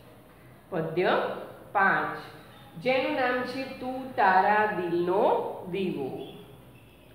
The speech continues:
તું તારા દિલનો દીવો. અને કવિનું નામ છે ભોગીલાલ ગાંધી. કવિનું નામ ભોગીલાલ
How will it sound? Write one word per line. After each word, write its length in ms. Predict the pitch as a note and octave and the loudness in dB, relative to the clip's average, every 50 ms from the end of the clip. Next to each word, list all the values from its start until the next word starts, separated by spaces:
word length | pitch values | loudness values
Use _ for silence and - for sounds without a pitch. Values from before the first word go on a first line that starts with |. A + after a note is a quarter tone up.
| - - - - - - - | -20 -20 -20 -20 -14 -8 -6
તું 680 | G#3 G#3 G#3 G#3+ A#3+ C4 D#4+ - - - - - - - | -6 -4 -4 -4 -4 -4 -4 -6 -8 -10 -12 -10 -2 2
તારા 600 | E3+ D#3 D#3 D#3+ D#3 D#3+ E3+ F3 G3 A#3+ E4+ F4 - - - - F#3 | 4 6 6 6 6 6 6 6 4 4 2 0 -4 -6 -8 -4 0
દિલનો 440 | E3+ F3 E3+ E3+ E3+ E3+ F3 F#3+ A#3+ D#4 - - - - - - - - - - F3+ E3+ | 2 2 2 2 2 2 4 4 4 2 2 0 -2 -6 -8 -12 -14 -16 -14 -10 -6 -4
દીવો. 380 | F#3+ G3 G3 F3+ E3+ F3 D#3 - - - - - - - - - - - - - - - - - - - - - - - - - - - - - | -2 0 0 0 0 -2 -2 -2 -4 -8 -12 -14 -16 -18 -20 -20 -20 -20 -20 -20 -20 -20 -20 -20 -20 -20 -20 -20 -20 -20 -20 -20 -20 -16 -6 -2
અને 580 | G3 G3 G3 G3 F3+ F3 F3 F3+ F3 F3 - - - - | 0 2 2 2 2 2 2 0 -2 -4 -8 -12 -8 0
કવિનું 460 | - A3 G#3+ - B3 B3+ C4 C4+ C4 | 4 4 4 4 4 2 2 2 2
નામ 280 | B3+ B3 A#3+ A#3 A#3+ A#3+ | 4 4 4 4 2 0
છે 400 | A#3+ A#3+ B3+ A#3+ B3 B3 A#3+ G3+ | -2 -2 -2 0 0 0 0 2
ભોગીલાલ 680 | G3+ F#3+ F3+ F3 F3 G#3 G3+ G3 E3 D#3+ F3 A3+ G4 A#4+ - - - - - E3+ E3 | 2 2 2 2 0 0 4 6 6 6 6 6 4 2 0 -2 -6 -8 -8 -6 0
ગાંધી. 680 | F3+ F#3+ F#3 F3+ F3+ E3+ E3 D3 B2 - - - - - - - - - - - - - - - - - - - | 2 4 4 4 4 2 0 -2 -4 -6 -8 -10 -14 -16 -18 -18 -14 -14 -12 -12 -10 -12 -12 -14 -16 -18 -18 -10
કવિનું 480 | - F#3+ F3+ F3+ A3+ C4 C4+ C4 B3 A3 | -6 -4 -2 -2 -2 -2 -2 0 0 2
નામ 480 | F3+ E3 E3 E3+ F#3+ A#3+ F#4+ E4+ - | 4 6 6 8 6 6 4 2 0
ભોગીલાલ 580 | F3+ F3 F3 E3+ E3 E3+ E3+ E3 E3 G3 - | 0 0 0 0 2 2 4 6 8 8 8